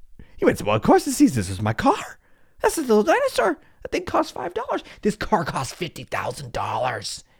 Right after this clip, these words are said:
It's a Mercedes. Do you know what that says about me? It says I'm a success. And now I'm less of a success 'cause a Mercedes with a big key mark across the front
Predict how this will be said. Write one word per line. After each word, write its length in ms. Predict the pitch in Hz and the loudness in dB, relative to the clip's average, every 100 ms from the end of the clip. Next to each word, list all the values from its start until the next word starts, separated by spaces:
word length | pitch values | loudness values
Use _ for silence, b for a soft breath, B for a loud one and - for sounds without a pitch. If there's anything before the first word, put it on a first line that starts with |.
| - _ | -20 _
It's 180 | - - | -12 -10
a 60 | 349 | -10
Mercedes. 1080 | - - - 392 349 381 359 - - - - _ _ _ _ _ _ _ - | -10 -8 -6 -6 -4 -4 -4 -6 -12 -14 -16 _ _ _ _ _ _ _ -14
Do 100 | - | -12
you 40 | |
know 60 | 135 | -8
what 140 | 123 | -8
that 160 | - - | -6 -6
says 280 | - - - | -6 -4 -2
about 380 | - - 120 - | -2 -2 -2 -2
me? 440 | 151 151 147 - _ _ _ _ _ _ - | -4 -2 -4 -6 _ _ _ _ _ _ -10
It 100 | 101 | -6
says 240 | - 123 | -2 -2
I'm 140 | 117 113 | -2 -4
a 40 | |
success. 1040 | - - - - - - 415 - - - - _ _ b b b b | -4 -6 -4 -2 0 4 4 2 -2 -6 -12 _ _ b b b b
And 140 | - 135 | 2 6
now 180 | 160 156 | 8 8
I'm 140 | 139 | 8
less 260 | 170 185 170 | 8 8 6
of 120 | 143 | 0
a 60 | |
success 640 | 127 156 143 165 151 - - B B | 0 -2 0 2 4 2 -4 B B
'cause 180 | 165 147 | 2 4
a 60 | |
Mercedes 720 | 147 143 - 202 202 190 202 165 B B B B | 2 2 4 4 4 2 0 -2 B B B B
with 220 | 147 160 | 0 2
a 120 | 135 127 | 0 -2
big 360 | 120 185 127 | 0 0 2
key 240 | - 277 247 | 10 12 12
mark 320 | 190 165 - | 8 8 4
across 360 | - 240 233 | 0 2 0
the 120 | - 120 | -2 -6
front 380 | 156 170 - | 0 0 0